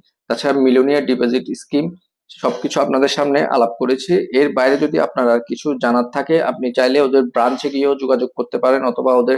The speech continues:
হেল্পলাইন নাম্বার আছে, ওই নাম্বারে কল দিয়েও আপনি বিস্তারিত জেনে নিতে পারেন। অথবা আপনি চাইলে আমার ভিডিওতে কমেন্টও করতে পারেন। ডাচ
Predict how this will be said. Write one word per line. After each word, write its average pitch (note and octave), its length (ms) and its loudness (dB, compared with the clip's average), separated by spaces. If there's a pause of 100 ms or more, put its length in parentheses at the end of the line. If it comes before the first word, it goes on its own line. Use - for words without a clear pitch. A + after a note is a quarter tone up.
হেল্পলাইন C3 540 0
নাম্বার B2 320 2
আছে, C3 280 0 (500)
ওই B2 100 2
নাম্বারে A#2+ 360 2
কল B2+ 280 2
দিয়েও C3 260 2
আপনি B2 160 -6
বিস্তারিত A2+ 520 -2
জেনে A2+ 240 0
নিতে - 180 -6
পারেন। A#2+ 240 2 (340)
অথবা C3 300 -2
আপনি B2 200 0
চাইলে B2+ 280 2
আমার B2 260 2
ভিডিওতে B2 500 -2
কমেন্টও B2 380 0
করতে B2 260 -2
পারেন। B2+ 260 2
ডাচ A2+ 180 2